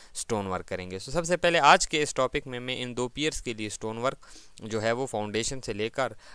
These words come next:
up to pier तक मैं मालूम करूँगा। So इसके लिए हम टेबल में इसकी वैल्यूज़ को पुट करेंगे। थर्ड नंबर पे हमारे पास जो पर्टिकुलर है वो है स्टोन वर्क। So मैं लिखूँगा थ्री,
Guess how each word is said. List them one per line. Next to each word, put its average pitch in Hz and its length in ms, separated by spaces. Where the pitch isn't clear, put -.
up 120 120
to 131 140
pier 143 300
तक 104 180
मैं 107 300
मालूम 95 400
करूँगा। 85 440
So 139 160
इसके 151 300
लिए 104 320
हम 120 360
टेबल 131 300
में 113 200
इसकी - 380
वैल्यूज़ 104 380
को 95 100
पुट 87 200
करेंगे। 82 400
थर्ड 175 160
नंबर 180 320
पे 160 140
हमारे 123 300
पास 135 480
जो 117 600
पर्टिकुलर 123 500
है 113 180
वो 120 140
है 120 140
स्टोन 95 300
वर्क। 85 360
So - 120
मैं 107 140
लिखूँगा 117 360
थ्री, 123 340